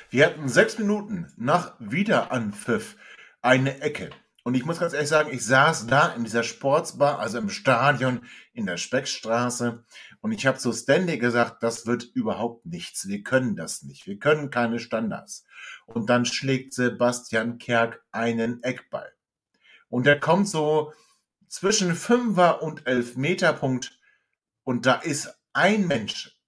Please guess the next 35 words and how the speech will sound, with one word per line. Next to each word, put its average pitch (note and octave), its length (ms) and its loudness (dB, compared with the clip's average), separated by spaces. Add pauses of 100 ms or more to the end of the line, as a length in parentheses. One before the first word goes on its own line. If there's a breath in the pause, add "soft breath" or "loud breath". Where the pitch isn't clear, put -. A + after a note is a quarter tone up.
(160)
völlig, F#3 1040 0
und C3 140 -6
zwar C3+ 220 2
völlig, C3+ 680 2 (240 loud breath)
also C3+ 140 2
ich - 60 -4
glaube, - 300 2 (200 loud breath)
du B2+ 100 -4
könntest D3+ 380 2
drei C#3 320 4
Meter F3+ 400 0
Radius C#3 600 -2
ziehen, C#3+ 200 -6
da C3+ 120 4
war C3 280 -2
kein F3 320 0
Gegenspieler, C3+ 680 -2 (280 loud breath)
nämlich C#3 240 -2
Julian F3 1040 -2
Börner. D3+ 520 4 (300 soft breath)
Und C3+ 160 -4
dem E3 180 0
fällt A3 440 2
der D3+ 120 6
Ball D3+ 360 6
genau C3+ 640 2
auf E3+ 320 -2
den G#2 300 -4
Kopf. - 440 2
Und C3 180 -6
Dennis, - 340 0 (280 loud breath)
wir D#3+ 200 -2
führen G3 640 -6
dann E3+ 320 0 (240 soft breath)
mit D3+ 280 -6